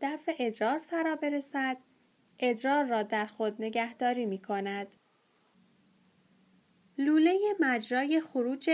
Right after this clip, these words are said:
ادرار که یک طرف آن به مثانه وصل است و طرف دیگر مخرج ادرار را تشکیل می‌دهد. عفونت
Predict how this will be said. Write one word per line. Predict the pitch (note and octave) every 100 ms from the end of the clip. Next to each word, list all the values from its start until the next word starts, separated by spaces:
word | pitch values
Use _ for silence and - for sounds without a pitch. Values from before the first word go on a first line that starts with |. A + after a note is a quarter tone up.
| D4+
ادرار | C4+ - B3 A#3 A3+ - _ _ _
که | -
یک | C#4+ C#4+ D#4+
طرف | - D#4 C#4 C#4 C#4
آن | C4 C4
به | B3
مثانه | B3 B3+ C4 - C4+ C4 G3+
وصل | G3 G3+ G#3
است | F#3+ F#3+ - - _ _ _ -
و | G#3+
طرف | G#3+ G#3+ G3+ G#3 -
دیگر | D#4+ D#4+ D#4+ D4+ C#4 C4 C4 _ _ _ -
مخرج | A3+ A#3 C4 B3+ B3+
ادرار | B3 C4+ C#4+ C4
را | G#3 G3+
تشکیل | G3+ G#3+ G#3+ - G3+
می‌دهد. | G3+ G3 G3+ G#3 G3+ G3 - _ _ _ _ _ _ _ _ _ _ _ _ _ _ _ _ _ _ _ _ - -
عفونت | D#4 D4 E4 D#4+ F4+ F#4